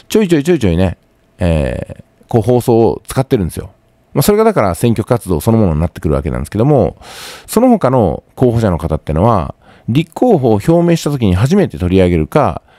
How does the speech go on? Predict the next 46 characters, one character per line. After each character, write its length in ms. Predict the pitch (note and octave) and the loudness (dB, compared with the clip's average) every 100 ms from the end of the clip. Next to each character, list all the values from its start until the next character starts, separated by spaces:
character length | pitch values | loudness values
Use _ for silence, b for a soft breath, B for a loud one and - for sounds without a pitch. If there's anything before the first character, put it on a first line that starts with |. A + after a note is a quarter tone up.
| b b | b b
立 200 | C3+ D3 | -2 -2
候 200 | - G3 | 2 2
補 100 | D3 | 4
を 40 | G2 | 2
表 240 | D#2+ B2+ | 2 2
明 160 | C3+ C3 | 2 0
し 100 | - | 0
て 80 | C3+ | -2
い 40 | |
る 60 | G2 | 0
の 120 | E2+ | 0
に 100 | G#2 | 0
未 180 | C3+ E3 | 2 2
だ 120 | E3 | 2
に 100 | E3 | 0
取 160 | - D3+ | 0 2
り 60 | D3+ | 2
上 60 | |
げ 60 | G#2+ | 0
て 100 | - | -2
な 100 | D#2 | -2
い 140 | B1+ - b b | -2 -8 b b
立 200 | G#2+ - | -2 2
候 100 | A2 | 0
補 80 | G2+ | 2
者 100 | E2+ | -2
の 60 | |
方 160 | - C#2+ | -2 -2
も 60 | |
い 60 | F2 | 2
る 60 | F#2 | 2
わ 80 | |
け 80 | - | 0
で 80 | - | -6
す 80 | - | -4
よ 80 | - | -2
ね。 160 | G#3+ - _ _ _ B B B B B | -2 -6 _ _ _ B B B B B
ま 100 | - | 0
あ、 20 | C#3+ | 2
ど 120 | A3 | 2
ん 60 | |
な 80 | F#3 | 0
形 360 | A2+ G#2+ F#2 G2+ | -2 -2 -2 0
で 200 | G#2 E2+ | 0 2
東 180 | A2+ G#2 | 0 0
京 320 | A2 G2+ - | 2 2 0